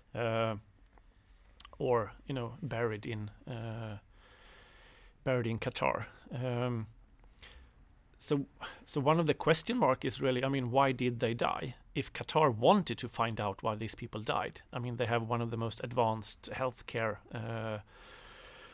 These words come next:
departments in the world. Uh, they could have done that, but they have chosen not, not to do. There are no, I mean, there are no autopsies. There are not even, in most cases, any real, you know,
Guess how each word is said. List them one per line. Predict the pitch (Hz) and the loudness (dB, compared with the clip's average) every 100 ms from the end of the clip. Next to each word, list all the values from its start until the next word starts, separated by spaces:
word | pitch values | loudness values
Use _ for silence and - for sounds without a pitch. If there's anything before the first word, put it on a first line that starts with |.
| - | -10
departments | - - 135 120 123 113 123 | -8 0 2 2 -2 -4 -4
in | 113 | -2
the | 113 | 4
world. | 139 117 107 135 - - - | 8 8 6 0 -10 -16 -6
Uh, | 139 - 127 113 | -4 -4 -4 0
they | 123 | 0
could | - 160 113 | 4 4 4
have | 117 | 2
done | 123 139 | 2 2
that, | 110 - - - - | 0 -6 -10 -10 -8
but | 120 | -8
they | 110 | -6
have | 107 | -6
chosen | - - 117 - 113 104 | -2 -2 0 -2 -2 -2
not, | 120 143 - - - | -2 -2 -2 -8 0
not | 147 - | 0 0
to | |
do. | - - 127 - | -4 -8 -12 -14
There | - 127 120 | -4 0 2
are | |
no, | 117 127 127 113 - - - - | 2 4 4 2 -2 -18 -20 -12
I | 131 | -6
mean, | 131 117 | -4 0
there | 113 | -2
are | |
no | 110 | 0
autopsies. | - 139 - 123 139 123 | 2 2 2 0 -2 -2
There | 131 117 | 0 2
are | |
not | 123 120 | 2 0
even, | 135 123 117 107 107 - - - | 0 4 2 2 -6 -12 -20 -8
in | 123 | -2
most | 117 120 - | 0 0 0
cases, | 120 113 113 - | -2 -2 -2 -6
any | 117 113 | -6 -6
real, | 113 123 117 110 117 | -2 2 2 2 -2
you | |
know, | 117 110 | -2 -4